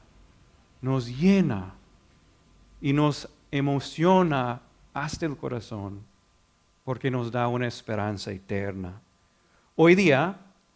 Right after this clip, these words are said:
estamos empezando, y digo es-,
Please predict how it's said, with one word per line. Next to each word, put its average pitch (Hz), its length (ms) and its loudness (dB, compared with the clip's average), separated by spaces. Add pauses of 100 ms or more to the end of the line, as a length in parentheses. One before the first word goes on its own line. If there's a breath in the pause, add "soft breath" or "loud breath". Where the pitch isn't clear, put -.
(300)
estamos 170 580 2
empezando, 160 1120 2 (440)
y 180 140 2
digo 233 300 6
es-, 226 160 4